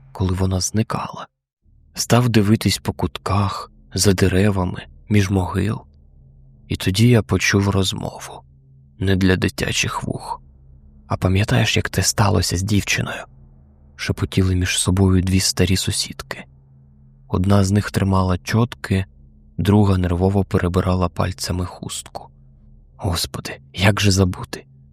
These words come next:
Таки хіба забудеш? Її ж батько, той алкаш, випив, прийшов додому, а дитина спала.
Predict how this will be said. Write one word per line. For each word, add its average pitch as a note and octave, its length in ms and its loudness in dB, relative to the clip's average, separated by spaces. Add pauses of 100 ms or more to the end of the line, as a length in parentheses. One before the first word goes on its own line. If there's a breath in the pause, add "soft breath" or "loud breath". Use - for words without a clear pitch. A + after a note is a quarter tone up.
Таки - 220 0
хіба F#2+ 320 0
забудеш? F#2+ 640 -2 (540)
Її G2+ 320 4
ж G2 80 -2
батько, - 580 -2 (140)
той G2+ 200 4
алкаш, - 520 -2 (380)
випив, G#2+ 580 0 (160)
прийшов A2 420 0
додому, G#2 580 0 (200)
а F#2 120 -6
дитина A#2+ 340 0
спала. - 560 -4